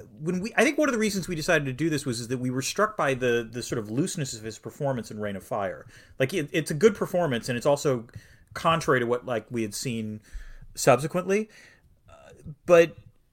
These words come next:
Gerard Butler doesn't quite have the, he doesn't have the twinkle in his eye that Sean Connery has. Sean Connery is charismatic as hell.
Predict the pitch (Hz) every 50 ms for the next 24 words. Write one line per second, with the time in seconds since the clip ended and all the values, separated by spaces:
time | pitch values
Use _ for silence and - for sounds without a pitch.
0 | _ _ _ _ _ _ _ _ _ _ - - 151 175 214 285 294 226 247 277
1 | 294 285 214 220 214 214 196 - - - 180 190 190 202 175 - 165 - - _
2 | - - - - - - - - 151 208 269 294 - 349 311 233 214 - - -
3 | 208 196 - 185 165 139 131 123 120 117 113 110 107 104 101 98 - - 127 104
4 | 98 92 - 107 95 92 90 80 87 - - - - - - - 202 240 262 214
5 | - 185 175 175 156 143 127 120 117 110 - - - _ - - 120 - - -
6 | 165 143 131 120 - 120 113 110 104 101 - 101 90 - - 110 90 73 -